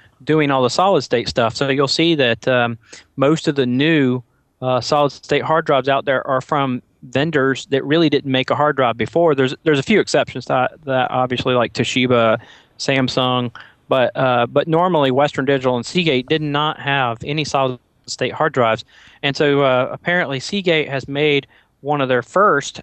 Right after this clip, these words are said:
um, solid state hard drives. And it, it's not, it's not really a consumer product. It's not like put it in a laptop or anything.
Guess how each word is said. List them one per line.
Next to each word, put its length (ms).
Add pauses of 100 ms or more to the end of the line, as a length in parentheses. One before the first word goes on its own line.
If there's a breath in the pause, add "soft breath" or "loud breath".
um, 540 (420)
solid 320
state 240
hard 240
drives. 400 (1040)
And 80
it, 100
it's 200
not, 280 (380)
it's 140
not 200
really 300
a 160
consumer 460
product. 460
It's 120
not 160
like 160
put 140
it 80
in 80
a 40
laptop 400
or 60
anything. 360